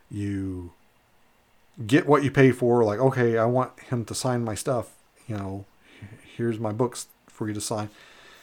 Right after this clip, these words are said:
And in fact, there was a guy in front of me that had, like, a stack of comic, but I'm not exaggerating. There was a stack of, like, fifty comic books he wanted him to sign. And, you know, I'm standing there with my one book,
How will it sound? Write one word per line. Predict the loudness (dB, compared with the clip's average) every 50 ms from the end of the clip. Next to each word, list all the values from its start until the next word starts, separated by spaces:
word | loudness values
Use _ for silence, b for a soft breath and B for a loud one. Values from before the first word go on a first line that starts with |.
| b b -6
And | -6
in | -2
fact, | 2 4 4 4 4
there | 4 4
was | 4 4 4
a |
guy | 4 6 6 6
in | 4 2
front | 0 -2 -2 0
of | 2
me | 2 2 2
that | 2 0
had, | -2 0 0 0 0
like, | 0 -4 -4 -6
a | -6
stack | -6 -6 -2 0 0 0 0 -2 -4 -8 -18 -20 -20 _ _ _ _ _ -12
of | -12 -10 -8
comic, | -4 -2 0 0 0 0
but | -2 -2
I'm | 2 2 2 2 4
not | 2 2 2 0 -2 _ _ _ _ _ _ -8
exaggerating. | -6 -2 0 0 0 0 0 -2 -4 -4
There | -6
was | -6 -6
a | -6
stack | -4 -2 -2 -2 -2 -4
of, | -6
like, | -8 -6
fifty | -4 -4 -4 -4 -4
comic | -4 -2 0 0 -2 -2 -6
books | -8 -10 -10 -8
he | -6 -6
wanted | -4 -4 -4 -4
him | -6 -6
to | -6 -6
sign. | -6 -6 -4 -4 -6 -6 -10 _ _ _ _ _ _ _ _ _ _ _ _ _ _ _ _ -20 -8 -2
And, | 0 2 2 2 0 -2 -2 0
you | 0 2
know, | 2
I'm | 0 0
standing | 2 2 2 2 2
there | 0 0
with | 0 0
my | 0 -2 -2
one | -2 0 2 2 2 2 2 2
book, | 2 4 4 2 0 -4